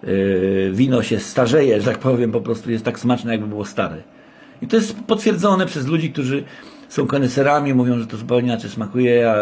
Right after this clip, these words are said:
w ogóle wszystko w tej chwili deparchuję, jeżeli mogę, bo mam teraz samochodowy, to i w samochodzie mogę te rzeczy robić. Samochodowy też można będzie zamówić, ale to będzie osobna audycja. Yy, będzie trochę droższy, bo tam jest więcej części, to będzie kulowy.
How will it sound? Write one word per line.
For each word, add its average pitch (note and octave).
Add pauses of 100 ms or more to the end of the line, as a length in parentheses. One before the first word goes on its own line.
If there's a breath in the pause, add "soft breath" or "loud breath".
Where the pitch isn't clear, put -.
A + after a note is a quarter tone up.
(220)
w G#2
ogóle A2
wszystko G2+
w -
tej F#2
chwili F#2 (540 loud breath)
deparchuję, B2 (440)
jeżeli A#2+
mogę, B2 (120)
bo A2+
mam A2+
teraz A2+
samochodowy, A2+
to A2+
i G#2+
w G#2
samochodzie A2
mogę G#2 (380 loud breath)
te -
rzeczy G#2+
robić. G#2
Samochodowy C3+
też E3
można D#3
będzie C#3+
zamówić, D3
ale C3
to B2+
będzie A#2
osobna A#2+
audycja. C3 (840 loud breath)
Yy, A#2
będzie B2
trochę A#2
droższy, B2
bo -
tam A2+
jest G#2+
więcej A2+
części, B2+
to A2+
będzie A#2
kulowy. F2+